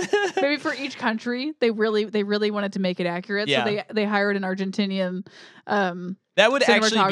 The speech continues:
Speaker 1: be
Speaker 2: cinematographer.
Speaker 1: so cool if that was true. Like, if they
Speaker 2: Not
Speaker 1: were
Speaker 2: for
Speaker 1: like,
Speaker 2: this movie.
Speaker 1: No,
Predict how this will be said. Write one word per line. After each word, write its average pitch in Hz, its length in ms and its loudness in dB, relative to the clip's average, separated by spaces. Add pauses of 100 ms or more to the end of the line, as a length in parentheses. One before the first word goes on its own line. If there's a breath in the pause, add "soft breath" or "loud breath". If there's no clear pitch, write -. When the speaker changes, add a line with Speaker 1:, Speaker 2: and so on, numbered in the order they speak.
Speaker 1:
be 151 100 2
Speaker 2:
cinematographer. 226 120 4
Speaker 1:
so 156 380 2
cool 127 340 0
if 107 80 -6
that 117 180 2
was 107 140 -4
true. 110 420 -4 (1000)
Like, 156 120 4
if 151 80 0
they 226 80 4
Speaker 2:
Not 381 100 8
Speaker 1:
were - 60 2
Speaker 2:
for 165 60 2
Speaker 1:
like, - 100 4
Speaker 2:
this 330 220 2
movie. 285 440 0
Speaker 1:
No, 233 140 4